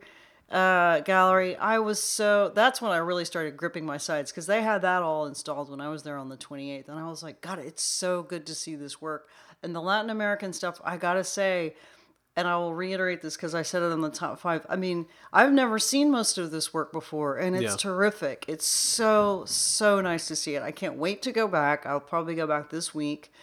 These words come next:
Speaker 1: um, because I really wanna see everything, but I really wanna spend a lot more time in those galleries.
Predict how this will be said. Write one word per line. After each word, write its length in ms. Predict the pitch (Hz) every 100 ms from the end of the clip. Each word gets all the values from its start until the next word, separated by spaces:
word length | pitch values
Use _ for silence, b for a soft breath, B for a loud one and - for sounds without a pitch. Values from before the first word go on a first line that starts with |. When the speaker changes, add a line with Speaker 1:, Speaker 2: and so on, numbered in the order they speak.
| B B -
Speaker 1:
um, 440 | 160 160 151 143
because 240 | 151 160 170
I 60 |
really 340 | 160 170 196 190
wanna 200 | 175 170
see 240 | - 160
everything, 520 | 156 165 160 151 139
but 180 | 143 -
I 60 | 156
really 420 | 156 185 220 220
wanna 220 | 196 170
spend 240 | - 165 156
a 40 |
lot 200 | 151 135
more 140 | 151
time 260 | - 143 143
in 120 | 135
those 220 | 143 160
galleries. 760 | - 165 160 160 160 160 156 -